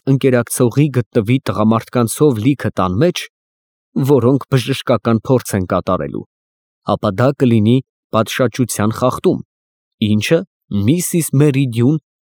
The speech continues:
իր վրա վերցնել չի կարող։ Նա զգում է, որ իր պարտքն է զոհաբերել իր անձնական հարմարությունները և միս Վերինդերի հետ մեկնել Յորքշիր։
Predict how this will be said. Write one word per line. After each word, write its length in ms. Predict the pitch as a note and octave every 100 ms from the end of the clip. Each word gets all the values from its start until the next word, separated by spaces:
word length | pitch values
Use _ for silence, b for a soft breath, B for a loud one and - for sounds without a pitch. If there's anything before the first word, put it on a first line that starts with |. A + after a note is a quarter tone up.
| _
իր 220 | E3 D3
վրա 260 | A#2 B2 A#2
վերցնել 580 | C3 B2 - - G2+ A2+
չի 180 | - F3+
կարող։ 380 | F2+ D2+ B1 - - _ _ _ _ _ _ _ _ _ _
Նա 240 | G2 G2 G#2+
զգում 440 | G2+ G#2 G#2+ B2 D#2+
է, 40 | - _ _ _ _
որ 300 | - A2+ C3 C3
իր 220 | E3+ -
պարտքն 500 | - D#3 D3+ - -
է 40 | C3+
զոհաբերել 680 | A#2 B2+ B2 B2 A#2+ B2 C3+ -
իր 220 | - E3+ D3
անձնական 640 | A#2+ A#2 A2 - G#2 G#2+
հարմարությունները 880 | G#2+ A2+ B2+ C3+ - F3 G2+ F#2 - - _ _ _ _
և 320 | - G2 B2+ F#2+
միս 300 | G#2+ D3 -
Վերինդերի 640 | G2+ A2 G#2+ A2 G#2 G2 F#2
հետ 280 | C3 F3 -
մեկնել 520 | A2 G#2+ - G#2+ G#2
Յորքշիր։ 720 | G2 A#2 B2+ - - E3 -